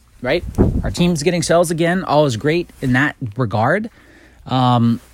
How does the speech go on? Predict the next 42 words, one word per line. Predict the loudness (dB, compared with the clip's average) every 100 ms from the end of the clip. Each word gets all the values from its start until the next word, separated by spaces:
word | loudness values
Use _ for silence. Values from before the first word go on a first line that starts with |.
| _ _
you | -2
know, | -2
the, | 0 -2 -4 -6
it |
seems | -2 -2
like | 0 0
a |
lot | 0
of | 0
the | -2
issues | -2 -4 -2
have | 0
been | 0 -2
<laughs> | -8 -8
corrected. | -2 0 0 0 -4 -4 -14 -20 -20 _ _ _ _ -8
Influencers | -4 -2 0 0 0 -2 -2 -6 -12 -8 -8 -2 -2 -2 -10 -14 -20 -20
<laughs> | -20 -6
in | 0
the | 2
marketplace | 2 0 -2 0 0 0
right | 0
now. | 2 2 0 -4 -20 -20 0
Guys, | 2 2
this | 0
wasn't, | 0 0 -2 -2
and, | -2 0 0
and, | 0 0
and | -2
just | 0
realize | 0 0 -2
this | -2
isn't | -2 0
just | -2 -2
us, | -2 -2 -4 -10 -14 _ _ _ -6
right? | -4 -2
This | -2
is, | -4 -4 -6 -14 _ _ -20 -20 _ _
this | -6 -4
is | -4
across | -2 -4 -4
the | -6
board. | -4 -6 -8